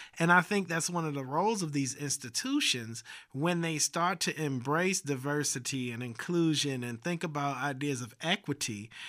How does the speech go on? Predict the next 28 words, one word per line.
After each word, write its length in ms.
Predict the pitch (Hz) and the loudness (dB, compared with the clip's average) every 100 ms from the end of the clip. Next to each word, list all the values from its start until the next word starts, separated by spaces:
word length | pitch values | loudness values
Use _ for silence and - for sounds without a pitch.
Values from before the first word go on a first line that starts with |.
| - - | -12 -4
in 120 | 151 | -2
terms 320 | 143 170 147 | 2 2 2
of 200 | 147 127 - | 0 -2 0
everybody 400 | 160 160 151 143 | 2 4 4 4
getting 300 | 147 156 147 | 2 2 2
what 140 | 139 | 0
they 120 | 123 | -2
need 640 | 117 131 190 240 135 101 - - - - | -2 4 6 6 4 -2 -10 -14 -10 2
to 140 | 175 | 4
succeed. 680 | - 143 - - 151 139 135 - - 131 | 6 4 4 4 4 4 0 -10 -14 -4
That's 400 | 135 196 240 208 | 2 4 4 2
a 40 | |
form 320 | - 180 156 | 2 0 2
of 140 | 147 120 | 0 -2
affirmation. 800 | 147 127 117 135 175 123 - - - - - | -4 -4 -4 0 2 2 -2 -4 -16 -18 -2
That's 300 | 151 202 - | 4 6 6
a 60 | - | 0
form 340 | - 175 160 | 0 2 2
of 120 | 143 | 2
looking 400 | 131 175 175 156 | 0 0 0 -2
at 320 | 151 143 127 139 | 0 -2 -6 -6
the 120 | 131 | -4
whole 240 | 165 147 | 0 -2
person, 680 | 127 - 226 220 - 127 120 | -2 0 2 2 0 -2 -6
and 160 | 151 156 | -2 2
that's 240 | 175 185 | 2 2
so 280 | - 180 160 | 0 0 -2
important 720 | 131 113 - 233 233 123 117 | -2 -6 -2 0 0 -2 -8